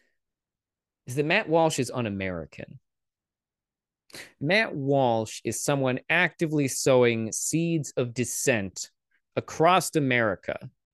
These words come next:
So yes, I say that Matt Walsh is un-American. That's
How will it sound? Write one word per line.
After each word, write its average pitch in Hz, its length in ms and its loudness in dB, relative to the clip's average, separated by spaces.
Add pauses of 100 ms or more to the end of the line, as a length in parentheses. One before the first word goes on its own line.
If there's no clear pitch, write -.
So 139 200 2
yes, 120 440 2
I 165 280 2
say 139 500 2
that 110 220 -4
Matt 127 400 0
Walsh 117 800 0 (640)
is 123 280 -2
un-American. 110 1080 -2 (1000)
That's 139 640 2